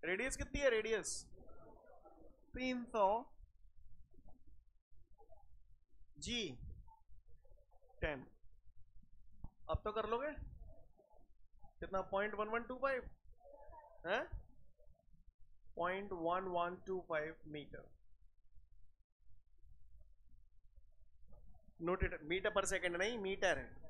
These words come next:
per second नहीं, जबरी कर रहे हैं, per second लगा दो हमें। clear? कितनी height से उठाया जाए, Height पूछ रहे हैं ना, पॉइंट वन वन टू फाइव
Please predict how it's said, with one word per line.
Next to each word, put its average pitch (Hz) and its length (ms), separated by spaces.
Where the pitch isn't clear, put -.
per 135 100
second 139 520
नहीं, 143 260
जबरी 143 300
कर 131 160
रहे 131 140
हैं, 143 120
per 151 160
second 151 420
लगा - 260
दो 123 120
हमें। 139 340
clear? 196 200
कितनी 208 320
height 170 340
से 202 120
उठाया 156 300
जाए, 139 160
Height 151 240
पूछ 180 160
रहे 220 120
हैं 285 40
ना, 349 160
पॉइंट 160 260
वन 160 100
वन 170 140
टू 165 220
फाइव 220 180